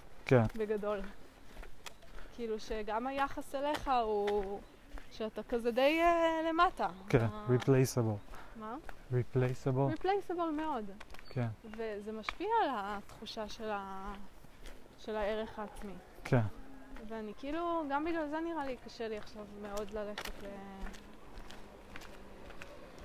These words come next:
Speaker 2: אה, לעבוד-, לעבודה כזאת, כי אני לא רוצה יותר לחשוב על עצמי ככה.
Speaker 1: כן.
Speaker 2: אני לא רוצה יותר לשים את עצמי במקום כזה של, נגיד,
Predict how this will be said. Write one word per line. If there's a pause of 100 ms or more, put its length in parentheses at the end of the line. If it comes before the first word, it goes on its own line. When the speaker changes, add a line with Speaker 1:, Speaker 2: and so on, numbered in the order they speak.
(2250)
Speaker 2:
אה, (1400)
לעבוד-,
לעבודה (120)
כזאת, (140)
כי (680)
אני
לא
רוצה
יותר
לחשוב
על
עצמי
ככה. (220)
Speaker 1:
כן. (280)
Speaker 2:
אני
לא
רוצה
יותר (100)
לשים
את
עצמי
במקום
כזה (120)
של, (120)
נגיד,